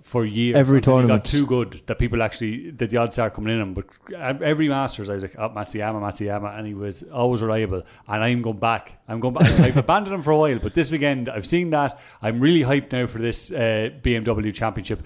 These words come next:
Speaker 1: I know most golf fans already are, but if you're just a general fan, it's so exciting to see who's gonna turn out where. And I'm really, I'm really, really hyped for the Tour Championship. <laughs>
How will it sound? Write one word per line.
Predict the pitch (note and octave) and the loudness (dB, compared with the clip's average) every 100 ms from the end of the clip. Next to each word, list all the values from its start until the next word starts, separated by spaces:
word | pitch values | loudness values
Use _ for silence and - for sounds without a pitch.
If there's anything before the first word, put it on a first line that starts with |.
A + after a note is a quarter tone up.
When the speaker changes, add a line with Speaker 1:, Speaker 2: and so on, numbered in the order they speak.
| - | -8
Speaker 1:
I | A2 | -2
know | A#2+ C#3+ | 0 2
most | C3 C3 | 2 0
golf | - A#2+ A#2 | 0 -2 0
fans | A2+ G#2+ | -2 -2
already | G#2 A2 | -4 -2
are, | G#2+ | -2
but | G#2 | -4
if | A2 | -6
you're | A2 | -4
just | B2+ - | -6 -4
a | |
general | A2+ B2 A2 | -2 -2 -2
fan, | G2+ A2 G2+ F#2 - - | -2 -2 -2 -6 -16 -16
it's | A2+ A#2 | -12 -6
so | - C#3 | 0 2
exciting | C3 C3 C3 C3 | 2 0 -2 -4
to | |
see | - A#2+ | -4 -2
who's | G2 A#2+ A#2 | -2 -2 -2
gonna | A#2 | -4
turn | G#2 A2+ | -2 -2
out | A2 G2 | -2 -2
where. | A2 | -2
And | A2+ G#2 | -2 -4
I'm | G#2+ | -4
really, | G#2+ D3 B2 C3 | -2 -2 -2 -4
I'm | A#2 | -2
really, | A#2 E3+ C3 | 0 0 -2
really | G#2+ D#3+ G#3 | 0 0 0
hyped | A2 A2+ F2 - - _ | -2 -4 -6 -12 -14 _
for | - | -4
the | A2+ | -4
Tour | - E3 D#3+ | 2 4 4
Championship. | C#3+ A2+ A2 - - | 2 -2 -4 -2 -2
<laughs> | - | -4